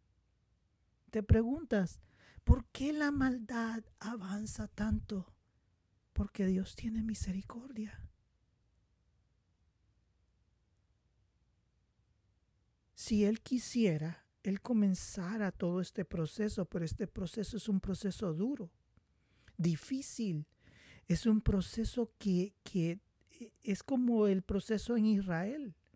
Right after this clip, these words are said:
La destrucción del templo de Jerusalén y la muerte de miles de personas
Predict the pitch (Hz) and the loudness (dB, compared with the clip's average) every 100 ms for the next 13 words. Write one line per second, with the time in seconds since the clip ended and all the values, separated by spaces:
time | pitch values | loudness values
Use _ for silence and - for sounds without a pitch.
0 | _ _ _ _ _ 190 165 175 - - | _ _ _ _ _ 0 2 2 -2 -2
1 | 170 - - - 208 269 339 277 175 156 | -2 -2 -4 2 4 4 0 0 2 2
2 | 160 165 156 143 - 208 277 339 240 180 | 2 0 -2 -6 2 4 2 -2 -2 0
3 | 160 147 175 160 - 156 185 240 220 180 | 0 0 -2 -2 -2 0 0 2 2 2
4 | 202 190 180 156 147 170 208 247 311 - | 2 2 2 2 4 4 4 2 0 -4
5 | - 208 170 165 190 294 381 247 170 170 | 0 0 2 2 2 0 -2 -2 0 -2
6 | - 160 - 185 208 311 254 | -2 -6 -4 -4 -4 -4 -10